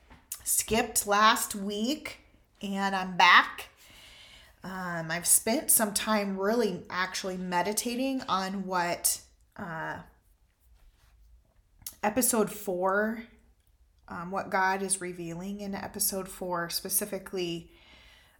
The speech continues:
um, through his word in Exodus sixteen. Um, to catch some of you up, if you've just tuned in for the first time for in, um, season four for She Walks in Purpose, <clears throat> excuse me, um,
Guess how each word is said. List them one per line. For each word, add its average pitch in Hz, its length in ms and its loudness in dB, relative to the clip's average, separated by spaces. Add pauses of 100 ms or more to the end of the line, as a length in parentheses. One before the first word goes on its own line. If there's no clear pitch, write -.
um, 160 240 -6
through 175 260 -4
his 165 160 -4
word 156 260 -4
in 156 120 -10
Exodus 160 480 -4
sixteen. 170 680 -6 (720)
Um, 156 460 -8 (120)
to - 80 -4
catch 233 320 4
some 269 220 2
of 247 80 2
you 220 220 2
up, 262 320 4
if 180 180 -2
you've 185 180 -8
just 180 300 2
tuned 196 240 -4
in 190 180 -2
for 190 140 -4
the 180 80 -4
first 175 340 -2
time 190 300 -4
for 202 320 -6
in, 180 560 -6
um, 175 320 -6
season 180 360 -2
four 180 300 -2
for 185 200 -6
She - 180 -4
Walks 175 380 -2
in 170 60 -10
Purpose, 175 720 0 (140)
<clears throat> - 560 -12
excuse 240 720 0
me, 190 220 -6 (260)
um, 180 460 -2